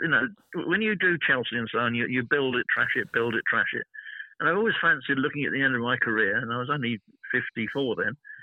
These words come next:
Uh, I was thinking to myself, "Uh, I would really love to, to, to, to do something a bit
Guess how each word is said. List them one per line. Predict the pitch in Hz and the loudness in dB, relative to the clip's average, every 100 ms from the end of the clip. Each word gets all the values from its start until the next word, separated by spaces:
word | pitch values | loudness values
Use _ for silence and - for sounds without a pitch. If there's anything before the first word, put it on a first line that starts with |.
| - - - - | -18 -20 -14 -2
Uh, | 135 139 139 | 2 4 2
I | - 147 | 2 0
was | - | 0
thinking | 165 151 160 151 151 | -2 -2 -4 -6 -4
to | |
myself, | 147 143 151 151 156 - | -4 -2 0 0 -2 -4
"Uh, | - 156 - - - | 2 2 2 -2 -4
I | 127 | -2
would | 139 143 _ | -2 -4 _
really | 151 160 151 | -4 -2 0
love | 135 143 123 - - | 0 0 -2 -4 0
to, | 127 | 2
to, | 123 - 127 | 0 -4 -10
to, | - 120 - - - 143 | -8 -12 -10 -12 -4 -4
to | |
do | 143 139 | -2 -4
something | 139 135 | -2 -4
a | |
bit | 120 | -2